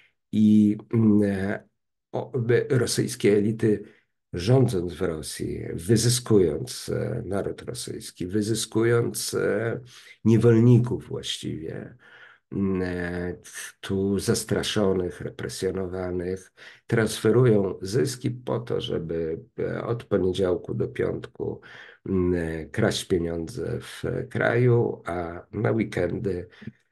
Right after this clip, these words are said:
lecą odpoczywać do swoich willi na Lazurowym Wybrzeżu,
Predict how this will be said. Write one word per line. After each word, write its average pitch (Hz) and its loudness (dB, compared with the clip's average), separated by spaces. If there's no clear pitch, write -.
lecą 95 2
odpoczywać 87 -6
do 87 -6
swoich 85 -8
willi 104 8
na 101 0
Lazurowym 98 -4
Wybrzeżu, 87 -4